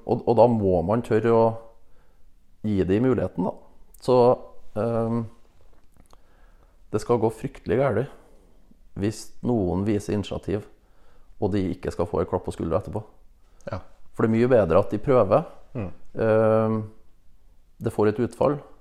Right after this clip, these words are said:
Speaker 1: eh, bra eller dårlig, eller sannsynligvis en plass midt imellom.
Speaker 2: Mm.
Speaker 1: Slik at ved neste korsvei så er terskelen deres for å vise initiativ og føle at de blir stort på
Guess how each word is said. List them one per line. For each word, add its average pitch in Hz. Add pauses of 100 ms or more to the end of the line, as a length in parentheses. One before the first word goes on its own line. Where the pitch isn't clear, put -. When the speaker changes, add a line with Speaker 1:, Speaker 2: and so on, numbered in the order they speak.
(180)
Speaker 1:
eh, 104
bra 101
eller 113
dårlig, 120
eller 113 (720)
sannsynligvis 107
en 113
plass 104
midt 104
imellom. 110 (240)
Speaker 2:
Mm. 107 (1400)
Speaker 1:
Slik -
at -
ved 117
neste -
korsvei 110
så 107
er 107
terskelen 92
deres 92
for 101
å 101 (200)
vise 98
initiativ 95
og 95
føle 95
at -
de 95
blir 95
stort 95
på 98